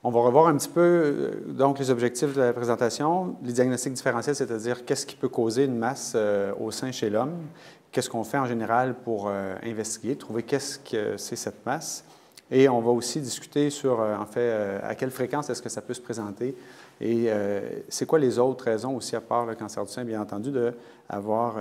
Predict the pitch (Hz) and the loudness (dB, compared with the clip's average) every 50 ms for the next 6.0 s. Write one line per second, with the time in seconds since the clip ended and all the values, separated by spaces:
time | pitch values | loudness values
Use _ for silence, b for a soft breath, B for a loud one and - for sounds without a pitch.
0 | - - 117 110 107 107 113 127 - - - - - 113 107 - - 110 107 - | -6 -4 -4 -2 -2 -2 -4 -4 -6 -8 -8 -6 -6 -6 -6 -4 -4 -6 -6 -6
1 | - - - - - - - - - - _ _ _ _ _ _ _ _ _ _ | -8 -8 -8 -8 -10 -12 -14 -18 -20 -20 _ _ _ _ _ _ _ _ _ _
2 | _ _ _ _ _ _ - - - - 107 117 120 117 - 143 139 131 127 131 | _ _ _ _ _ _ -18 -16 -8 -2 2 2 2 4 4 4 6 6 4 4
3 | - 135 135 127 120 - - 147 131 131 123 131 127 135 120 120 131 170 202 - | 2 0 0 -2 -4 -4 -2 0 2 2 2 2 2 2 2 2 2 0 0 -2
4 | B B B B B B B - 123 120 123 123 123 123 123 - - 127 123 131 | B B B B B B B 0 4 8 10 10 10 10 8 4 0 0 0 0
5 | 131 - 135 151 139 135 135 135 131 127 120 117 123 147 170 190 214 214 - | 0 0 0 2 4 4 6 4 4 4 2 2 2 2 2 2 0 -2 -4